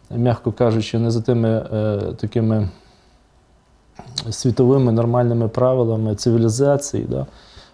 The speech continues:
а живемо як-небудь і, е, не цінуємо свою державу, не цінуємо свою країну.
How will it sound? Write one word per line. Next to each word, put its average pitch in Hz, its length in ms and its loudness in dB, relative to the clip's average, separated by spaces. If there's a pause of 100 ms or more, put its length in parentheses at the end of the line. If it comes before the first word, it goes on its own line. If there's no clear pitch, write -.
(120)
а 107 180 -4
живемо 120 460 2
як-небудь 123 720 0
і, 113 420 0
е, 110 220 0
не 120 180 2
цінуємо 120 380 2
свою 117 260 0
державу, 120 480 2
не 113 100 0
цінуємо 113 340 -2
свою 113 300 0
країну. 123 500 0